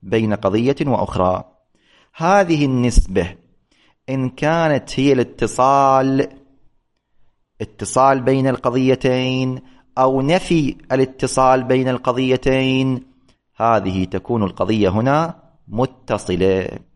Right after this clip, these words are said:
وإن كانت النسبة هي الانفصال بين القضيتين،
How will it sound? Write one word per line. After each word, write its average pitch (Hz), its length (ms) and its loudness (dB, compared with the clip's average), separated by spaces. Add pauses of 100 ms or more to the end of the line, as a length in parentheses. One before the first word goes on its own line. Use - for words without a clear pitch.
(500)
وإن 139 360 -2
كانت 175 420 -2
النسبة 131 720 0
هي 135 360 2
الانفصال 127 1080 0
بين 123 280 2
القضيتين، 101 960 0